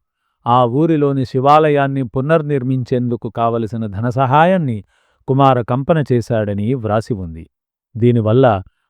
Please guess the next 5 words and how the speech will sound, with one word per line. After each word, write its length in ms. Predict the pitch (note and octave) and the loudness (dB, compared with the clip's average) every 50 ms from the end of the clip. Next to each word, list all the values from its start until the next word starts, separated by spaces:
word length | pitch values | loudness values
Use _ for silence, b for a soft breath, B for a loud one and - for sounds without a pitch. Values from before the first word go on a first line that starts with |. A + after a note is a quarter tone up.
| _ _ - - | _ _ -6 -4
శంభువరాయ 720 | C#3 C#3+ C#3 D3 C#3+ C3+ C3 A#2+ A#2 A2+ A2 A2 A#2+ C#3 | -4 0 2 2 2 4 2 2 0 0 0 -2 -2 -2
విజయనగర 640 | C#3 A#2 A2+ A2+ C#3+ D3+ D#3 D3 C#3+ C3+ C3 B2+ B2 | -2 -2 0 0 2 2 2 0 -2 -2 0 -2 -2
సామంతుగా 680 | - - A2+ G#2+ A#2+ C#3 C3+ B2 - B2+ A#2 A#2 A#2 A2+ | -2 -4 -4 -2 -2 -2 -4 -4 -4 -6 -4 -2 -2 -2
మారాడన్నది 880 | G#2 G2 G2 G2+ A2 B2 C3 C3 B2 A#2 G#2+ G#2 G2+ F#2 F#2+ G#2+ B2+ | -2 -2 -2 0 0 2 2 2 0 -2 -4 -6 -6 -6 -6 -6 -8
స్పష్టమవుతుంది. 960 | B2+ - _ - A2+ - - - B2+ G2+ F#2 F#2 - - F2 E2 D#2+ D#2+ D#2 | -8 -10 _ -10 -10 -6 -4 -6 -6 -6 -8 -12 -14 -14 -14 -14 -14 -14 -18